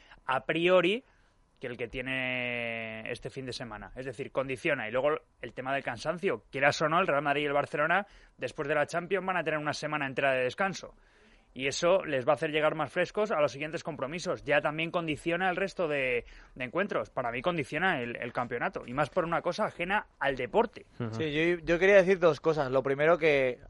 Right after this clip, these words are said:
Speaker 3: a Javier Tebas últimamente no le sale absolutamente nada. En el tema de Miami no le va a salir otra vez. Y en el tema del Clásico, es que nada, nada. Eh, quería que se invirtiera en los estadios.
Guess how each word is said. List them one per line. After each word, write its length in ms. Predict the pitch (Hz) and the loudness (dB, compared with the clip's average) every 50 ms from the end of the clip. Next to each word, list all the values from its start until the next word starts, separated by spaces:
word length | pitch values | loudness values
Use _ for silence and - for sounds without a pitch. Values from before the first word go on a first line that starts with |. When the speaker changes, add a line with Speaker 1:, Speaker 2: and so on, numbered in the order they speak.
| - | -14
Speaker 3:
a 120 | - 131 131 | -6 -6 -4
Javier 380 | - - 139 139 151 156 156 | 0 2 4 6 6 6 6
Tebas 260 | 143 170 165 165 147 | 6 6 6 6 4
últimamente 540 | 160 160 143 160 160 156 156 151 139 156 156 | 2 -2 0 2 2 2 2 2 2 0 0
no 180 | 147 143 151 160 | 2 2 0 2
le 140 | 165 160 135 | 2 2 4
sale 280 | 151 156 147 147 139 - | 4 4 4 4 2 2
absolutamente 840 | - 143 143 - - 151 147 151 147 156 151 143 139 139 127 139 | 2 2 2 2 0 -2 0 0 4 2 2 2 2 -2 -2 -2
nada. 320 | 135 139 147 156 175 208 - - - - - - - - _ - - - - - | 0 2 2 2 2 0 0 -4 -6 -8 -16 -18 -20 -20 _ -20 -20 -20 -20 -12
En 180 | - 135 131 131 | -8 -6 -6 -6
el 400 | 127 127 131 131 131 131 127 123 | -6 -6 -6 -6 -6 -8 -8 -4
tema 260 | - 156 151 156 160 160 | 0 0 2 4 4 4
de 440 | 156 156 156 151 151 151 151 147 147 147 | 4 4 6 6 6 6 6 4 2 0
Miami 480 | 147 156 170 175 156 139 123 120 113 110 | 2 2 2 4 2 0 -4 -6 -6 -8
no 180 | 110 123 135 | -6 -2 4
le 80 | 139 143 | 6 8
va 240 | 139 143 139 139 139 | 8 10 10 10 8
a 60 | 139 | 6
salir 260 | 131 147 139 135 139 | 4 0 0 2 0
otra 220 | 139 143 147 151 | 2 4 4 4
vez. 240 | 156 185 208 233 - _ _ _ _ - _ _ _ | 6 4 2 2 0 _ _ _ _ -20 _ _ _
Y 120 | - 131 127 | -6 -6 -4
en 80 | 127 | -4
el 120 | 127 127 113 | -4 -4 0
tema 240 | - 151 156 165 | 0 2 6 6
del 140 | 170 165 165 | 6 6 6
Clásico, 640 | - 180 185 180 - 208 170 202 214 226 - - _ _ - | 6 4 4 4 4 0 2 4 4 2 2 -2 _ _ -12
es 140 | - - | -12 -8
que 160 | - - 208 180 | 0 0 2 4
nada, 360 | 165 196 214 165 123 101 - - | 6 6 6 6 4 -2 -2 -8
nada. 420 | 135 156 175 170 147 120 107 113 _ _ _ _ _ _ - | 0 2 4 4 4 4 2 0 _ _ _ _ _ _ -6
Eh, 520 | 143 147 147 143 143 143 143 139 143 139 139 _ _ | -2 0 2 2 2 2 0 0 -2 -4 -6 _ _
quería 380 | - 160 160 185 208 233 254 247 | 0 2 4 8 8 8 8 8
que 180 | - 220 214 190 | 4 2 2 2
se 100 | 185 196 | 2 0
invirtiera 480 | 175 160 170 165 151 165 202 220 226 | 2 2 2 2 4 4 8 8 10
en 80 | 226 220 | 10 10
los 160 | 202 170 135 | 8 6 4
estadios. 640 | 143 127 - - 156 143 120 110 98 95 98 - | 0 -6 4 4 4 4 4 2 -4 -6 -8 -12